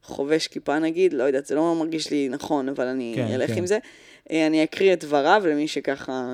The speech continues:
Speaker 1: אה, אתה יודע, חי מתחת לאבן שהוא, שהיא בתוך, אה,
Speaker 2: <laughs> שהיא
Speaker 1: עץ על,
Speaker 2: מאחורי
Speaker 1: עץ על
Speaker 2: paywall.
Speaker 1: גבי מערה. אה, איש ליד מכונה. אה, אוקיי, הוא אמר כך, "הופרדנו", הוא דיבר כמובן למתנחלים של, <laughs> של בית אל,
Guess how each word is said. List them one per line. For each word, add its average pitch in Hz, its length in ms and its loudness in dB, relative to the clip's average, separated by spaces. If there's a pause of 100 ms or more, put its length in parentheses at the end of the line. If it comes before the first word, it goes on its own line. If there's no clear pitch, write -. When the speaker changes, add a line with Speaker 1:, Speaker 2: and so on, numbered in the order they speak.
Speaker 1:
אה, 127 140 -6
אתה 123 160 -6
יודע, 117 200 -4 (500)
חי 165 240 0
מתחת 151 380 0
לאבן 151 460 2
שהוא, 139 340 0 (280)
שהיא 147 240 -2
בתוך, 147 480 0
אה, 139 260 0
Speaker 2:
<laughs> - 920 -16
שהיא 123 160 2
Speaker 1:
עץ 135 80 2
על, 135 120 6
Speaker 2:
מאחורי 131 320 4
Speaker 1:
עץ 135 320 8
על 127 80 8
Speaker 2:
paywall. 123 100 4
Speaker 1:
גבי 160 300 2
מערה. 156 420 -2 (500)
אה, 180 60 4 (460)
איש 185 200 2
ליד 147 280 4
מכונה. 147 500 -2 (560)
אה, 165 60 2 (1080)
אוקיי, 160 200 6
הוא 147 120 8
אמר 175 200 4
כך, - 340 0
"הופרדנו", 185 580 4
הוא 190 80 0
דיבר 156 260 6
כמובן 143 380 2
למתנחלים 127 680 -4
של, - 180 -4 (220)
<laughs> - 140 -20
של - 160 -2
בית - 260 -4
אל, 160 100 2